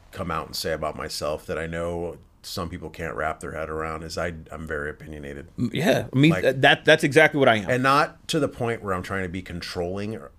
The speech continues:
Speaker 1: in my opinion. It's the, it's, it's again from experience with certain things. Again,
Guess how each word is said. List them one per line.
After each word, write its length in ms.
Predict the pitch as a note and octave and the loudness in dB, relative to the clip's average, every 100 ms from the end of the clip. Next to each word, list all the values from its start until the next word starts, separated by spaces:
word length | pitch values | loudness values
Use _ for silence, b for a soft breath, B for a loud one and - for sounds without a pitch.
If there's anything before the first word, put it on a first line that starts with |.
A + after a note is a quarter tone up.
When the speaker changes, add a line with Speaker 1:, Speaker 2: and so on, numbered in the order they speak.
| - | -8
Speaker 1:
in 240 | G#2+ G2 | -6 -4
my 160 | G2 G#2 | -4 -4
opinion. 420 | G2+ A2+ A2+ A#2 | -4 -4 -4 -4
It's 220 | G2 - | -6 -8
the, 180 | G2 F2 | -10 -10
it's, 420 | G#2 G2 - - _ _ - | -10 -10 -10 -10 _ _ -12
it's 180 | G#2 - | -10 -8
again 320 | F#2+ G2+ G2 | -4 -2 -4
from 240 | - F2+ | -6 -8
experience 720 | E2 - - F#2 F#2+ G2+ G2 | -6 -6 -4 -2 -2 -4 -6
with 80 | G#2 | -8
certain 280 | - G2+ G2 | -6 -6 -6
things. 220 | A2 G#2+ | -6 -4
Again, 300 | A#2 C#3 C3+ | 0 0 0